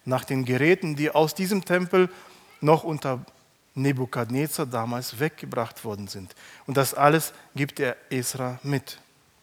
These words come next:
Noch mehr, er ordnet sogar eine Sammlung an in den Provinzen für den Dienst im Tempel. Wahrscheinlich eine Sammlung nur unter den Israeliten. Warum sollten die anderen was geben? Aber auch wenn sie was gegeben haben, das alles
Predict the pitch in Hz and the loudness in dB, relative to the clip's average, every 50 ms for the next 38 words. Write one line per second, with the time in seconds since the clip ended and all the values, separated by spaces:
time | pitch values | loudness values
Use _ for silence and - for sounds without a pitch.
0 | _ _ _ _ _ _ _ _ _ _ _ _ - - _ _ _ - 127 123 | _ _ _ _ _ _ _ _ _ _ _ _ -20 -20 _ _ _ -2 0 0
1 | - - 127 131 139 170 196 208 196 - - - - - - - 139 139 - 127 | 0 0 0 2 4 4 4 2 0 -6 -16 -20 -20 -20 -8 -4 -2 -2 2 2
2 | 139 143 135 135 123 - 131 113 110 117 113 - 107 110 104 104 101 95 95 120 | 2 2 2 0 -2 -4 -6 -4 -4 -4 -4 -4 -4 -6 -6 -6 -6 -2 4 6
3 | 160 196 208 196 170 131 120 - - 120 123 151 165 - - - - - - - | 6 8 8 6 4 2 0 -2 -2 -2 -2 -2 -4 -6 -10 -18 -20 -20 -14 -8
4 | - 127 120 123 123 123 123 - 135 127 123 123 120 147 160 170 - - - 160 | -6 -4 -2 -2 -2 -2 -2 -2 -2 -2 -2 -2 -2 -2 -4 -4 -6 -6 -6 -4
5 | 151 151 - - - - - - 160 170 170 170 180 180 - 139 123 127 127 135 | -6 -6 -8 -12 -12 -10 -4 -2 2 4 4 4 2 0 -6 -6 -6 -4 -4 -4
6 | 139 135 - - - _ - 120 131 135 139 147 - - - - 135 143 - 143 | -6 -10 -12 -20 -20 _ -6 -4 -2 -2 -2 -2 -4 -6 -8 -12 -12 -10 -6 -6
7 | 143 135 110 104 - - - _ _ _ _ _ _ _ - - - - - _ | -4 -6 -6 -8 -14 -20 -20 _ _ _ _ _ _ _ -20 -20 -20 -20 -20 _
8 | - 127 131 - 180 180 180 175 165 160 151 143 151 147 139 151 151 147 147 143 | 0 0 6 10 10 10 10 10 6 4 4 2 2 4 6 6 6 6 4 2
9 | 135 139 143 151 143 135 131 123 131 120 117 113 113 107 107 110 - - - 101 | 0 0 0 0 0 -2 -2 -4 -4 -4 -4 -6 -6 -8 -8 -8 -8 -6 -6 -6
10 | 101 107 107 139 185 208 - 214 196 190 - - - - 127 120 117 123 123 127 | -6 -4 -4 -4 -4 -4 -4 -6 -6 -6 -6 -10 -12 -8 -4 -4 -2 -2 -2 -2
11 | 120 127 123 120 - 117 110 117 113 113 135 151 160 151 147 143 151 147 - - | -2 -2 -4 -4 -6 -8 -6 -4 -2 -2 -2 -2 -4 -6 -6 -6 -6 -8 -8 -8
12 | - 147 147 143 135 - - - - - - _ - 147 143 143 135 135 120 131 | -8 -8 -8 -8 -12 -16 -20 -20 -20 -20 -2 _ 2 6 6 6 6 4 4 4
13 | 147 156 170 170 151 160 135 139 139 - - 139 127 135 139 131 131 127 123 120 | 4 4 4 4 0 0 0 0 -2 -2 -6 -6 -6 -4 -4 -4 -4 -4 -6 -4
14 | 113 131 131 - - - 156 170 175 160 - | -4 -4 -4 -4 -2 -2 0 0 0 -2 -4